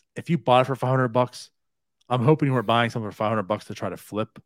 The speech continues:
I mean, that's a decent amount out of your pocket from day one.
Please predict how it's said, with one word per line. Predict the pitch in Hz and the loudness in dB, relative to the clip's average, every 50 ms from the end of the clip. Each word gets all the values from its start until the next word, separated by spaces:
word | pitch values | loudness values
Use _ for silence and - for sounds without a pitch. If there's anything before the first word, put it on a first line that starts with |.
| _ _ | _ _
I | 104 | -4
mean, | 104 | -2
that's | 110 113 - 107 | -2 -2 -2 -6
a | |
decent | 90 87 131 135 - 139 120 | -8 -6 -6 -4 -4 -4 -2
amount | 120 113 107 - 98 | 0 0 0 0 -2
out | 107 | -4
of | 107 | -4
your | 104 - | -6 -6
pocket | - - 113 113 - 117 - | -4 -6 -6 -4 -6 -8 -10
from | 113 104 98 | -10 -8 -4
day | 110 110 110 | -4 -4 -4
one. | 104 90 90 104 104 110 120 127 135 | -4 -6 -4 -2 -2 0 0 0 -2